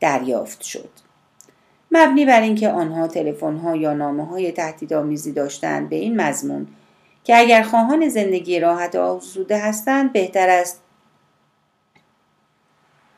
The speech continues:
بیماران قاچاقی و اجساد مسافر را نادیده بگیرند.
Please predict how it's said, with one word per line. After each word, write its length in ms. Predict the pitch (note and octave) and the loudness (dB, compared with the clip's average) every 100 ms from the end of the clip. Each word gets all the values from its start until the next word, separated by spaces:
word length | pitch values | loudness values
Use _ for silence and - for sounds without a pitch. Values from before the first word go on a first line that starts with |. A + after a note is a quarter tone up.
| _ _ _ _ _ _ _ _ | _ _ _ _ _ _ _ _
بیماران 640 | G3+ F#3 E3+ D#3+ F#3 D#3+ | -6 -2 -2 0 0 -2
قاچاقی 500 | D3 C#3+ - D3+ D#3 | -4 -6 -4 -6 -4
و 120 | C#3+ D3 | -6 -6
اجساد 440 | D3+ - F3+ F3 | -10 -4 -2 -2
مسافر 520 | C#3+ D3+ F3 F3+ - | -4 -6 -6 -4 -4
را 160 | B3+ A3+ | 0 0
نادیده 460 | F#3 C3+ C3+ C3 | 2 0 -2 -6
بگیرند. 580 | A2 G2+ - - - - | -6 -10 -10 -16 -18 -20